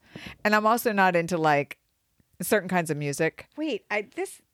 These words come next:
Speaker 2: I think
Speaker 1: Yeah,
Speaker 2: this
Speaker 1: we'll
Speaker 2: is
Speaker 1: keep going down
Speaker 2: nearby.
Speaker 1: the pictures <laughs> because
Speaker 2: I, I think I've seen.
Speaker 1: Okay, we'll keep going, and you tell, like, that one. Oh no, no, no. Oh my word. Yeah, no.
Speaker 2: Huh. Uh, yeah.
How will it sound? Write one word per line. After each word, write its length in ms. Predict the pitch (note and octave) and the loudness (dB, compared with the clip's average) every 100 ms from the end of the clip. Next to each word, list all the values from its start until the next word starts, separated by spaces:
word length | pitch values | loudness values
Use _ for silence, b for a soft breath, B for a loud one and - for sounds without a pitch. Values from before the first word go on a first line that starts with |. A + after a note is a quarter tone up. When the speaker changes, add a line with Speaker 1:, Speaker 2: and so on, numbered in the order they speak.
| - | -16
Speaker 2:
I 80 | B3 | -14
think 200 | E4 F#4 | -6 2
Speaker 1:
Yeah, 80 | A#3+ | 2
Speaker 2:
this 60 | |
Speaker 1:
we'll 80 | B3 | 2
Speaker 2:
is 40 | B3+ | 0
Speaker 1:
keep 220 | B3+ - | 0 2
going 220 | A4 F4+ | 4 4
down 180 | C4+ B3 | 4 2
Speaker 2:
nearby. 60 | B3 | 2
Speaker 1:
the 40 | |
pictures 760 | E4+ A#3+ - - D4+ B4+ C#5 - D5 - | 2 2 2 2 4 2 -2 0 0 0
<laughs> 560 | - A#4 A4+ - D4+ G#4 | -2 2 2 0 0 0
because 540 | - - C4 C4+ - | 0 0 0 0 -4
Speaker 2:
I, 40 | - | -6
I 20 | |
think 260 | D4 D#4 F4 | -2 -2 -2
I've 120 | A#3+ | -4
seen. 520 | - A#3+ - - - - | -4 -12 -12 -16 -20 -2
Speaker 1:
Okay, 280 | A#3 A3 F#3+ | 0 2 0
we'll 120 | F#3+ | 0
keep 240 | A#3 D#4 B3 | -2 -6 0
going, 300 | A#3 F3 D#3+ | 0 2 0
and 140 | E3+ | -4
you 80 | F#3+ | -6
tell, 280 | F#3 A3 - D#3+ | -4 -4 -4 -6
like, 220 | G#3 A3 - | 0 0 4
that 180 | B3 | 2
one. 180 | A3+ G3 | 2 -2
Oh 120 | G#3 A#3 | 0 0
no, 140 | A#3+ | 0
no, 160 | A#3 G#3+ | -2 -4
no. 380 | G3 F3 G3 A3+ _ A#4 | -2 -4 -4 -8 _ -2
Oh 180 | F#4 | 0
my 160 | D4+ - | 0 0
word. 380 | - D#2 D2+ G#3 | 2 0 0 -2
Yeah, 260 | A3 F3+ G3+ | 0 0 2
no. 120 | A#3+ | 0
Speaker 2:
Huh. 280 | F#3 F3 G3 - b b b _ C4+ | 0 -2 -6 -10 b b b _ -14
Uh, 60 | - - | -14 -14
yeah. 320 | - G1+ G1+ | -14 -10 -10